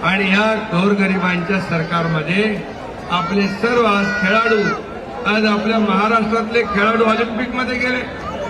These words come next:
त्यांची आपण बक्षिसं वाढवली, त्यांना आपण खूप मोठ्या सुविधा देतोय, कारण सर्व सेक्टरमध्ये आपण,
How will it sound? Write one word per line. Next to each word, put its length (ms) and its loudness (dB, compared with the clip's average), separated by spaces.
त्यांची 340 0
आपण 340 2
बक्षिसं 520 -2
वाढवली, 400 2
त्यांना 220 2
आपण 440 0
खूप 240 0
मोठ्या 300 2
सुविधा 440 -2
देतोय, 400 0
कारण 280 2
सर्व 440 0
सेक्टरमध्ये 920 0
आपण, 420 0